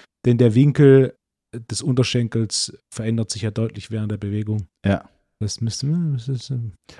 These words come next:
Speaker 2: Und dann könntest du theoretisch noch, ähm, je nachdem, wie die Kraftkurve, Kurve ist, es gibt ja solche, ähm, wie nennt man das denn, Schwungarme oder was? Die so ein, äh, die so ein Gummiband, also die das Gummiband führen, wenn du jetzt zum Beispiel, sagen wir, du hast jetzt eine Stack-Loaded,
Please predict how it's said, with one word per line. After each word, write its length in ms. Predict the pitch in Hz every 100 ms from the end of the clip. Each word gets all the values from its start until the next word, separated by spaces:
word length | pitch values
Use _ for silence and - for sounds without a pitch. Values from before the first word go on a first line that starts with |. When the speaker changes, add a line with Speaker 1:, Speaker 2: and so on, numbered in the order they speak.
| -
Speaker 2:
Und 100 | 120
dann 120 | 160
könntest 320 | 156 170 170
du 60 | 165
theoretisch 520 | - 160 156 156 147
noch, 260 | 151 147 - -
ähm, 520 | 117 127 120 123 120 - _ _ _ _ _
je 180 | - 117
nachdem, 280 | 147 151 135
wie 60 | 117
die 80 |
Kraftkurve, 800 | - 156 165 - 127 120 123 117
Kurve 280 | - 131 110
ist, 180 | 127 - - -
es 160 | - -
gibt 240 | 147 -
ja 460 | 143 139 135 110 107
solche, 800 | 120 127 120 117 117 117 117 -
ähm, 460 | 104 104 101 101 104 -
wie 100 | 113
nennt 140 | 135
man 80 | 147
das 100 | -
denn, 120 | 113
Schwungarme 840 | - - 98 139 170 - 160 165 175
oder 260 | 165 160
was? 260 | 160 165 - - _ -
Die 80 | 123
so 280 | 113 139 135
ein, 280 | 131 127 117 _ _ _
äh, 200 | - 113
die 100 | 113
so 140 | 110 123
ein 100 | 117 -
Gummiband, 640 | 156 165 131 123 120 101 - 82 113 101 -
also 200 | 113 104
die 80 | 113
das 140 | 104
Gummiband 480 | 160 175 147 139 127
führen, 520 | - 165 180 170 165
wenn 80 | 139
du 60 | 131
jetzt 140 | -
zum 100 | 127
Beispiel, 280 | 127 127 123
sagen 200 | 123 135
wir, 60 | 127
du 100 | 123
hast 160 | 120
jetzt 260 | 123 - 113
eine 120 | 110
Stack-Loaded, 920 | - - 151 - 135 135 147 160 147